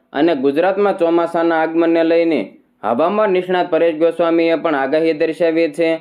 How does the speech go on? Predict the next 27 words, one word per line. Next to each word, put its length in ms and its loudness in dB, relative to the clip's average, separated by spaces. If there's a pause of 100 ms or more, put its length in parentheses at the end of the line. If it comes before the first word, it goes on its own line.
(320)
મિત્રો, 280 0
હવામાન 520 0
શાસ્ત્રીના 480 0
જણાવ્યા 460 0
પ્રમાણે 400 0 (400)
આગામી 520 -2
પંદર 320 0
જૂનની 380 0
આસપાસ 400 -2
અરબી 300 0
સમુદ્રમાં 540 2
એક 100 -12
સિસ્ટમ 380 0
બનશે 340 0 (440)
અને 220 0
આ 220 -2
કારણે 380 0 (440)
નૈઋત્યનું 800 0
ચોમાસું 480 0
ફરી 320 2
એકવાર 220 0
સક્રિય 520 0
બનશે. 360 2 (480)
આ 240 -2
સિસ્ટમને 580 0
કારણે 440 0
ખાસ 200 0